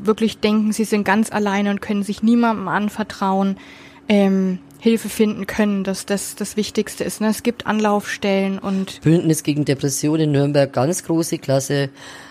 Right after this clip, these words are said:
Speaker 2: Äh, wenn ich, ich, ich glaub, ich, äh, seit achtundzwanzig Jahren verkaufe ich Sterne für Sternstunden. Und da kommen dann immer so ein paar Kollegen, von denen ich weiß, äh,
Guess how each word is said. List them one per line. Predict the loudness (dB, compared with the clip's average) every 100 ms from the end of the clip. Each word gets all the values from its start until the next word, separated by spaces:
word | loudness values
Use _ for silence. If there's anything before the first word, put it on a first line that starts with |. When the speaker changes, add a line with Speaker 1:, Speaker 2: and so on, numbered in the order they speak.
| -4
Speaker 2:
Äh, | 2 6 6 6 4 2
wenn | 0 -2
ich, | -2 -4
ich, | -6 -6 -8 -8
ich | -10
glaub, | -10
ich, | -10 -12 -10
äh, | -6 -4
seit | -2 -4 -4 -8 -14 -18 -20 -20 -8
achtundzwanzig | -6 -4 -4 2 2 2 0 0
Jahren | 0
verkaufe | 0 0 0 -2 -2
ich | -4 -4
Sterne | 0 2 4 4 2
für | 0
Sternstunden. | 0 0 0 0 -2 0 -2 -4 -14 -12 -2
Und | 0
da | 2
kommen | 2 2
dann | 2 2
immer | 0
so | -2
ein |
paar | 0 2 2 0 -2 -10 -20 -20 -20 -8
Kollegen, | 0 4 4 2
von | 0
denen | 0
ich | 0 0
weiß, | 0 0 -2 -6 -8 -4
äh, | 0 2 2 2